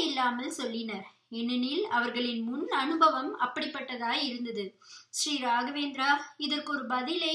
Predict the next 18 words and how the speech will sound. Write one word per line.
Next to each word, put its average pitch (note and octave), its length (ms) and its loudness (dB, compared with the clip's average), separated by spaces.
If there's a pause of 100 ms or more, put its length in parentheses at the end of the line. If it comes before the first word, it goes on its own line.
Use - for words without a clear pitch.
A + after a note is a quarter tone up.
(120)
ஏதாவது E4 640 6
ஒரு D4 160 -2
நிகழ்வின் D#4 600 0
மூலம் C#4 340 -8 (380)
எனக்கு D4 420 0
உணர்த்திவிடு C#4+ 600 0 (140)
என்று B3+ 580 -4
டாக்டர் C4 640 4
தினமும் D4 520 -2
பிரார்த்தனை D#4 540 2
செய்து B3 320 -8
வந்தார். A3 400 -6 (840)
அப்போதெல்லாம் A#3+ 800 0 (400)
ஒவ்வொரு F4 540 4
வெள்ளியன்று D#4 760 2
இரவும் C4 420 -4 (440)
கோவையிலிருந்து F4 800 2
புறப்பட்டு C#4+ 640 -4